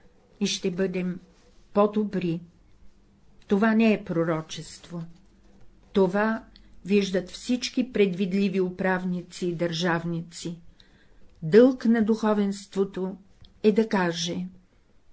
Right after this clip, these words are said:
"Това не е волята Божия." Един английски държавник, Лойд Джордж, казал на духовенството:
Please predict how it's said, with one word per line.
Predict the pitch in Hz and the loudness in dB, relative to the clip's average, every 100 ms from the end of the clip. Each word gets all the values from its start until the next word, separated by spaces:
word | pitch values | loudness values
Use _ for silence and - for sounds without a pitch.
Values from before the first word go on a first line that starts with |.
| _ _ | _ _
"Това | 202 196 196 | 2 4 4
не | 196 185 196 240 254 | 4 2 2 2 0
е | 254 175 | -2 -6
волята | 165 185 185 180 - 185 185 - _ - | 0 2 2 -2 -8 -10 -12 -20 _ -8
Божия." | 160 165 147 - - 165 165 _ - - - - _ _ _ _ - - _ _ - | -2 0 -2 -6 -8 -8 -12 _ -20 -20 -20 -20 _ _ _ _ -20 -20 _ _ 0
Един | 208 202 302 294 - | 4 8 8 6 2
английски | 202 190 196 190 - 196 | 0 2 0 -2 -4 -6
държавник, | 175 175 175 190 185 180 170 170 - _ _ | -4 -4 -2 -2 0 -2 -6 -10 -20 _ _
Лойд | 185 190 185 180 175 - - 170 | 2 4 4 0 -4 -14 -14 -10
Джордж, | 151 180 196 208 - - - - - - - _ _ - | -4 -2 0 -4 -10 -16 -16 -18 -20 -20 -20 _ _ 2
казал | 247 220 226 | 4 6 4
на | 220 208 | 4 2
духовенството: | 214 190 170 165 160 - - 165 - | 0 -2 -4 -2 -6 -10 -14 -14 -14